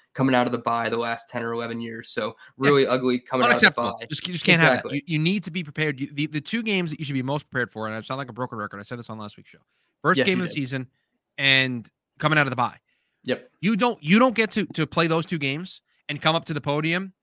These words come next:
Speaker 2: and say, "We weren't prepared." You don't get, I'm sorry, that, that excuse does not, I do not accept. I accept short week, going from playing on Sunday to playing on Thursday night, and you don't play
Speaker 1: Mm-hmm.
Speaker 2: well. You wanna go up there and say, "Listen, we just weren't prepared." Okay, I can buy that. Yeah, short week,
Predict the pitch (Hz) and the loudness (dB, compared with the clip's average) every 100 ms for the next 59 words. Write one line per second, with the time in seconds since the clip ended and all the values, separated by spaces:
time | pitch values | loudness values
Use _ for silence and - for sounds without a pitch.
0 | - 143 147 131 151 143 120 117 104 - | -6 -2 0 2 2 2 -2 -10 -12 -12
1 | - 190 214 196 160 214 175 151 156 - | 4 4 6 4 4 6 6 4 0 -2
2 | _ - 127 175 214 - - 170 220 - | _ -2 4 6 4 -6 -4 -4 -4 -8
3 | 139 135 175 170 160 160 127 135 135 165 | 0 4 4 4 4 4 0 0 2 4
4 | 143 - - 107 _ _ _ _ _ - | 4 2 -8 -8 _ _ _ _ _ 4
5 | 175 185 - 214 208 - - 190 - 175 | 4 4 -2 -2 -2 -2 -2 0 0 -2
6 | 185 - _ _ - 165 165 151 151 170 | -2 -4 _ _ -2 2 2 0 -2 0
7 | 175 165 - 170 156 131 170 165 151 - | 0 0 -2 0 0 0 0 0 -2 0
8 | 170 156 151 147 143 147 - _ 131 131 | -2 0 -2 2 2 2 -6 _ -8 -2
9 | 139 147 123 147 143 143 185 196 175 170 | 0 0 0 0 0 0 0 0 0 0
10 | 165 143 147 139 131 127 139 139 120 - | -2 -4 -4 -4 -4 -6 -6 -10 -10 -12
11 | 104 - _ _ 190 233 131 113 185 208 | -14 -14 _ _ -2 2 2 4 2 6
12 | 180 131 101 - 147 147 175 180 170 165 | 6 6 -2 -10 -10 -2 0 2 0 -4